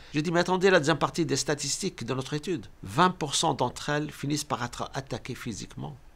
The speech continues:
Il ne s'agit pas de lire ou de ne pas lire des messages de haine en ligne. Qu'est-ce qu'on fait avec les attaques physiques,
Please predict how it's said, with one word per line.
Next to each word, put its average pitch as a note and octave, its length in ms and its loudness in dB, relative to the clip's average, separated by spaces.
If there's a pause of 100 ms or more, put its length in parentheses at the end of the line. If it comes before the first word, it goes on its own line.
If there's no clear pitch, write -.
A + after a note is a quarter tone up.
(140)
Il - 20 -20
ne - 40 -8
s'agit E3 200 0
pas G#3+ 160 0
de D3 140 0
lire E3+ 260 0
ou D3 60 4
de C3 100 0
ne B2 60 -4
pas C3+ 160 -4
lire D#3+ 180 -2
des A#2 80 -6
messages A2 300 -4
de A2 100 -2
haine C3+ 220 -2
en A2+ 80 -2
ligne. C#3+ 300 -6 (200)
Qu'est-ce - 180 4
qu'on A3 120 2
fait A3 140 4
avec D3 200 0
les C#3 220 2
attaques C#3+ 320 2
physiques, - 580 -4